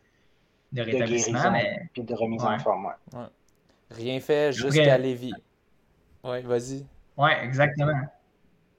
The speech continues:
Speaker 2: Après, tu sais, tout le temps la question, euh, ouais, tu sais, ça valait-tu la peine de faire ton time trial, là ? C'est bien évident qu'on se la pose, mais, tu sais, quand t'es dans l'inconnu, là, puis tu le sais pas, tu peux pas lire l'avenir puis savoir qu'il va y avoir
Speaker 1: C'est
Speaker 2: des
Speaker 1: de
Speaker 2: courses, fait que
Speaker 1: l'apprentissage.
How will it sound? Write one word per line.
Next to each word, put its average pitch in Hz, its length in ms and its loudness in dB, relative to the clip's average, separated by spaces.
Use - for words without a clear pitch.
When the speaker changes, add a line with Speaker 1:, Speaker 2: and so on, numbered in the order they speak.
Speaker 2:
Après, 147 380 4
tu 170 60 -2
sais, 147 420 6
tout 139 100 -6
le 139 60 0
temps 160 100 2
la 156 120 4
question, 151 520 0
euh, 123 220 0
ouais, 117 380 0
tu 143 60 -4
sais, 151 120 0
ça 139 140 -2
valait-tu 123 340 -2
la 123 140 0
peine 143 180 2
de 131 80 2
faire 131 220 -2
ton 131 160 -6
time 131 220 -4
trial, 123 440 0
là ? 196 140 -6
C'est 123 180 -8
bien 123 140 -6
évident 127 480 -4
qu'on 143 140 -4
se - 120 -6
la 117 100 0
pose, 165 380 -4
mais, 117 380 -4
tu 156 80 2
sais, 151 180 6
quand 160 180 2
t'es 156 120 0
dans 131 180 2
l'inconnu, 139 540 2
là, 139 80 4
puis 139 80 0
tu 127 100 -10
le 123 60 -6
sais 135 280 -2
pas, 143 220 0
tu 127 80 -10
peux 147 120 -8
pas 196 120 2
lire 160 180 4
l'avenir 139 400 0
puis - 80 -6
savoir 139 440 0
qu'il 139 120 -8
va 127 60 0
y - 20 0
avoir 127 120 0
Speaker 1:
C'est 127 80 4
Speaker 2:
des 117 40 -2
Speaker 1:
de - 60 -2
Speaker 2:
courses, 123 100 6
fait 135 80 0
que - 20 0
Speaker 1:
l'apprentissage. 123 300 2